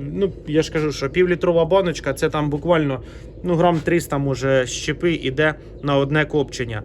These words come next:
Можливо, там буває таке, що треба досипати. Ну, а так, я знаю, що я щас доведу його до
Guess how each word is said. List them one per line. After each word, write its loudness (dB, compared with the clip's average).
Можливо, 4
там 0
буває 4
таке, 0
що -4
треба 0
досипати. -6
Ну, 0
а 6
так, 2
я 2
знаю, 2
що -4
я 2
щас -4
доведу 0
його 0
до 0